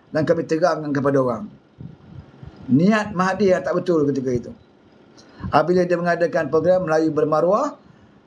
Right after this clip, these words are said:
eh, dia jemput Barisan Nasional, umno, dia jemput pas dan juga Bersatu sekali. Tapi Keadilan dia tak jemput,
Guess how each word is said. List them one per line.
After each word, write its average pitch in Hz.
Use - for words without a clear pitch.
eh, 240
dia 156
jemput 180
Barisan 156
Nasional, 175
umno, 214
dia 156
jemput 180
pas -
dan 151
juga 156
Bersatu 147
sekali. 147
Tapi 143
Keadilan 156
dia 143
tak 139
jemput, 160